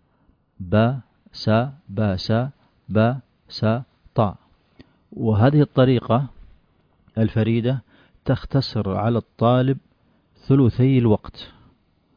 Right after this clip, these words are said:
وكذلك ثلثي جهد،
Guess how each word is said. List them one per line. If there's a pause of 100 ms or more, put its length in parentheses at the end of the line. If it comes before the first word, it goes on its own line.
(800)
وكذلك (200)
ثلثي
جهد،